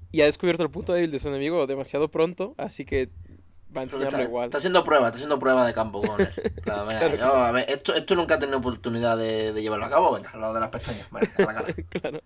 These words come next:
Speaker 1: venga. Eh, luego empieza a girar como un yo-yo, bueno, en fin. Y Sanji, a la que empieza a girar, le propina tremendo patadón en la cara. Ay, cómo me gustan los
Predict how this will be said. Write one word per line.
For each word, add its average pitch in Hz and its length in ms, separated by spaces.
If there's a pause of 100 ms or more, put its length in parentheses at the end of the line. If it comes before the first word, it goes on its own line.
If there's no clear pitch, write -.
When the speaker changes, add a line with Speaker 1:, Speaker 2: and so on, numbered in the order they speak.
(140)
Speaker 1:
venga. 139 160 (920)
Eh, 131 760
luego 135 200
empieza 131 240
a - 20
girar 131 320
como 135 200
un 120 60
yo-yo, 147 300
bueno, 147 240
en 123 80
fin. 151 300 (600)
Y 202 400 (400)
Sanji, 160 520 (100)
a 135 120
la 120 80
que 123 100
empieza 131 300
a - 20
girar, 147 480 (640)
le 175 220
propina 147 420
tremendo 151 520
patadón 120 400
en 139 140
la 113 140
cara. 151 280
Ay, 139 160
cómo 156 200
me 147 100
gustan 170 500
los 135 320